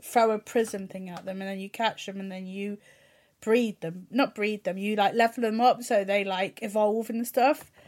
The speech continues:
And I was all down for that. I was like, everyone's talking about Pokemon, I remember this game, I like Final Fantasy. And I've,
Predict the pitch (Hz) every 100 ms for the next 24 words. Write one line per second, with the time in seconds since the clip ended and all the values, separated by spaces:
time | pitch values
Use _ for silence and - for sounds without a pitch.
0 | - _ _ _ _ - 359 381 427 415
1 | 403 427 403 - 196 196 240 202 196 247
2 | 254 240 220 196 - 185 247 285 285 -
3 | 262 247 226 202 185 190 226 247 - 196
4 | 208 240 226 240 233 240 233 - 247 233
5 | 233 _ _ _ _ _ _ _ _ _
6 | _ _ _ - 240 254